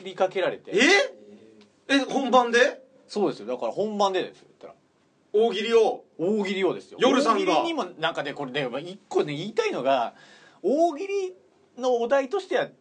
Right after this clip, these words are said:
Speaker 1: ダメ、なんか、お題としてはダメなんですよね。
Speaker 2: うん。
Speaker 1: なんか要は、
Speaker 2: あ、どんなの、どんなの？
Speaker 1: まあ、あのー、まあ、これ、そっか、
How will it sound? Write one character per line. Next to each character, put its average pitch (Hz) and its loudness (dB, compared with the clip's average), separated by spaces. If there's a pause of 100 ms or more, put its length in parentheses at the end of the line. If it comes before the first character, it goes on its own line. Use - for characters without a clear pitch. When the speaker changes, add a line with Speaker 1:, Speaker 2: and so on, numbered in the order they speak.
(160)
Speaker 1:
ダ 139 0
メ、 196 -12
な 214 -4
ん - -8
か、 196 0 (180)
お 180 0
題 277 4
と 381 -10
し - -16
て 403 -4
は - -6
ダ 147 2
メ 175 -6
な 185 -6
ん 170 -16
で 120 -10
す - -2
よ 151 -2
ね。 156 0
Speaker 2:
う 139 -4
ん。 - -8
Speaker 1:
な 180 0
ん 175 0
か 139 -4
要 190 2
は、 175 4
Speaker 2:
あ、 - 4
ど 170 -4
ん 170 -4
な 165 -6
の、 123 -12
ど 135 -6
ん 131 -6
な 117 -6
の？ - -12
Speaker 1:
ま 170 0
あ、 - -4 (220)
あ 131 -2
の 131 -6
ー、 131 -8
ま 135 -4
あ、 - -6
こ 160 -6
れ、 208 -4
そ 233 -10
っ - -14
か、 - -4